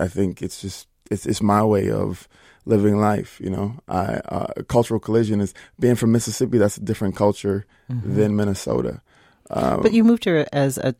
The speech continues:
Speaker 2: child,
Speaker 1: I
Speaker 2: right?
Speaker 1: moved here as a child and I always went back to the South. And my best friend w-, is from Rochester,
Speaker 2: Mm-hmm.
Speaker 1: you know, um, and he went to Harvard and we grew up together. And that,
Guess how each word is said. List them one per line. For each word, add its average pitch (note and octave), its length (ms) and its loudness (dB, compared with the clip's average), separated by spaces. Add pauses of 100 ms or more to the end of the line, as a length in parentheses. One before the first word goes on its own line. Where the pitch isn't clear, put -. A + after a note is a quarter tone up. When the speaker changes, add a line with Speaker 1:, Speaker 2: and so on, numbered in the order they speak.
(180)
Speaker 2:
child, D#3 420 0
Speaker 1:
I - 60 -2
Speaker 2:
right? A#2 100 4
Speaker 1:
moved C3+ 120 4
here C#3+ 80 4
as B2 100 2
a A#2+ 80 -2
child G#2 320 2
and F#2 80 2
I F#2 60 2
always G#2 260 2
went F#2+ 160 -2
back F#2 200 -2
to - 100 -10
the E2+ 80 -4
South. - 440 -6 (320)
And A2+ 120 2
my A#2 120 6
best A2+ 300 -2
friend B2 440 0
w-, A#2 180 -6
is G#2+ 80 -2
from A#2+ 200 -2
Rochester, - 720 -6 (160)
Speaker 2:
Mm-hmm. A#2+ 280 -8
Speaker 1:
you A#2 80 0
know, - 460 0
um, - 760 -4 (300)
and G#2+ 100 0
he A2 60 0
went A2 180 -4
to A#2 100 0
Harvard A2+ 460 0
and G#2+ 140 -4
we A2 40 -2
grew A2+ 200 0
up C3 80 -2
together. - 480 -8 (500)
And A2 220 0
that, G#2+ 320 0